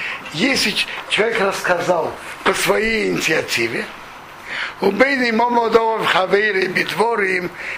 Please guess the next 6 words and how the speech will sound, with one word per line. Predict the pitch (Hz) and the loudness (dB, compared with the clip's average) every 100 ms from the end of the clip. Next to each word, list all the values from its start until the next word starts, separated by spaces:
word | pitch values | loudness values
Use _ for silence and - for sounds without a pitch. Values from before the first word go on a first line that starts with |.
| - | -4
вейвциры | 156 180 165 - - 247 233 220 220 | 0 0 -2 -2 -2 0 2 2 2
отчесипервей. | - - 180 170 190 - 123 - - - - - - - | 0 0 -2 0 -4 -2 -2 -2 -4 -8 -12 -10 -10 -4
Или | 240 277 190 165 156 - - - - | -2 0 2 0 0 -4 -8 -8 -6
кто-то | - - 226 262 254 | -6 0 2 2 2
ему, | 196 175 170 185 165 151 147 143 131 - - - - - - | 2 2 2 2 2 2 2 -2 -10 -16 -16 -14 -14 -14 -4
э, | 127 135 | 0 0